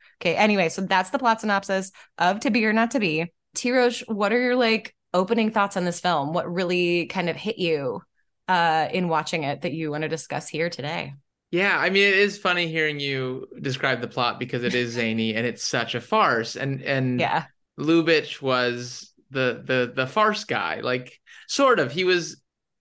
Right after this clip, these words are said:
Speaker 2: th-, th-, there's this idea of, like, the Lubitsch touch, which was always sexual, which was always about, like, him bringing sex into American movies.
Speaker 1: I would say, like, but in a very sophisticated, elegant way. Like, it's not bawdy.
Speaker 2: Yeah, it's, like, the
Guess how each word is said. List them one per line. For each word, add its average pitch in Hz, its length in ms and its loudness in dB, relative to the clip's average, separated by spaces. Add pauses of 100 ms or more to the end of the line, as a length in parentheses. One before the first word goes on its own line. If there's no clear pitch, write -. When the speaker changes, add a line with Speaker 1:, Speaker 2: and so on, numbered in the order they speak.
(120)
Speaker 2:
th-, - 280 -6
th-, 180 100 -6
there's 175 280 2
this 170 180 -2
idea 180 300 2
of, 165 60 0
like, 165 200 -2
the 143 100 -2
Lubitsch 143 480 -4
touch, - 680 -4 (220)
which 151 200 -2
was 147 240 -4
always 151 440 2
sexual, - 480 -6
which 131 120 -6
was 135 100 -4
always 151 460 0
about, 139 260 0
like, 127 180 -2
him 151 480 -4
bringing 135 380 -2
sex 131 400 -6
into 120 220 -6
American 117 440 -4
movies. 123 520 -6 (180)
Speaker 1:
I 233 140 2
would 269 120 0
say, 285 200 4
like, 214 180 2
but 208 180 4
in 214 120 0
a 196 60 0
very 175 200 0
sophisticated, 156 840 -2
elegant 147 400 -2
way. - 440 -4
Like, 180 160 2
it's 185 160 -2
not 202 200 2
bawdy. 175 600 0 (320)
Speaker 2:
Yeah, 202 280 -2
it's, 165 260 -6
like, 175 280 -4
the 156 600 2